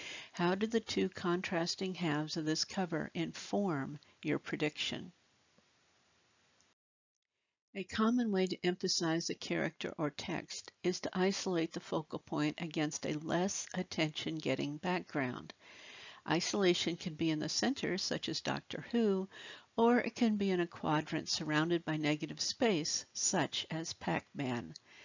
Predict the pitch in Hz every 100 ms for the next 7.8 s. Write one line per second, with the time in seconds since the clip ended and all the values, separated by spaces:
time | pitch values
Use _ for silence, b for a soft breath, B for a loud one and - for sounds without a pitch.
0 | B B B B - 180 175 170 180 -
1 | 180 180 175 160 143 - 147 - - 160
2 | 156 - - 156 147 151 - - - _
3 | _ _ _ _ _ _ _ _ _ _
4 | _ _ _ _ _ _ _ _ _ _
5 | _ _ - - 254 269 220 - 208 170
6 | 175 - 165 160 160 - 147 151 - 151
7 | - - 196 175 - - - -